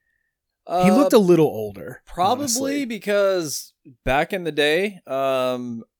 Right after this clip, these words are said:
Speaker 2: movies didn't come out on cassette until, like, way, like, a year after their theatrical run sometimes,
Speaker 1: So
Speaker 2: I
Speaker 1: Dennis
Speaker 2: felt
Speaker 1: the
Speaker 2: like.
Speaker 1: Menace came out five or six months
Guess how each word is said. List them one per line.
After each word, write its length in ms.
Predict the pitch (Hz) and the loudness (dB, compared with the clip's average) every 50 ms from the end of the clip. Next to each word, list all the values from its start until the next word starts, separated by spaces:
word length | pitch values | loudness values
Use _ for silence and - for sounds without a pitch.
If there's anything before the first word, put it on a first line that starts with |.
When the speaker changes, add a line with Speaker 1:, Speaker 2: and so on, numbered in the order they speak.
| _ _ _ | _ _ _
Speaker 2:
movies 380 | - 123 160 262 294 339 277 220 | -10 -8 -6 -4 -4 -4 -4 -4
didn't 200 | 202 175 127 120 | -4 -4 -4 -6
come 180 | - 160 160 151 | -6 -4 -2 -2
out 260 | 151 151 147 131 - | 0 0 0 0 -2
on 540 | 135 139 143 143 143 139 135 131 123 120 117 | -4 -6 -6 -6 -6 -6 -6 -6 -8 -10 -12
cassette 640 | - - 107 - - - - 127 143 139 117 98 - _ - | -14 -14 -12 -10 -10 -8 -4 -2 -2 -2 -2 -4 -6 _ -16
until, 420 | 120 110 104 - - 135 123 117 | -16 -14 -14 -12 -10 -10 -8 -10
like, 200 | 107 98 92 90 _ _ | -10 -12 -16 -18 _ _
way, 520 | 107 104 101 104 110 123 135 139 139 - - | -20 -20 -20 -18 -12 -10 -8 -8 -8 -8 -10
like, 180 | 135 135 - 120 | -12 -14 -14 -16
a 60 | 104 | -20
year 380 | 101 104 120 165 190 170 139 127 | -20 -16 -8 -4 -2 0 0 2
after 340 | 135 143 135 - - 127 117 | 0 0 -2 -4 -8 -12 -12
their 220 | 113 113 113 110 | -12 -12 -14 -14
theatrical 600 | - - 113 110 110 113 - - _ 107 110 101 | -14 -12 -12 -10 -12 -12 -14 -18 _ -18 -16 -16
run 380 | 101 104 107 117 120 113 110 110 | -16 -18 -18 -18 -18 -18 -18 -18
sometimes, 560 | - - - - - - - 202 - - - | -18 -18 -18 -18 -20 -20 -20 -18 -12 -8 -8
Speaker 1:
So 60 | - | -6
Speaker 2:
I 40 | 131 | -2
Speaker 1:
Dennis 240 | 156 208 285 294 - | 0 0 0 0 -2
Speaker 2:
felt 40 | |
Speaker 1:
the 60 | 240 180 | -6 -6
Speaker 2:
like. 40 | |
Speaker 1:
Menace 220 | 185 180 180 160 - | -6 -6 -6 -8 -10
came 180 | - 156 156 | -12 -14 -12
out 200 | 147 139 131 - | -10 -12 -12 -14
five 460 | - - - - 156 147 147 151 147 139 | -16 -20 -6 -4 -2 0 0 0 -2 -2
or 60 | 135 - | -4 -6
six 300 | - - 131 - - - | -6 -6 -8 -8 -10 -10
months 380 | 120 113 110 104 - - - | -10 -10 -12 -12 -12 -12 -12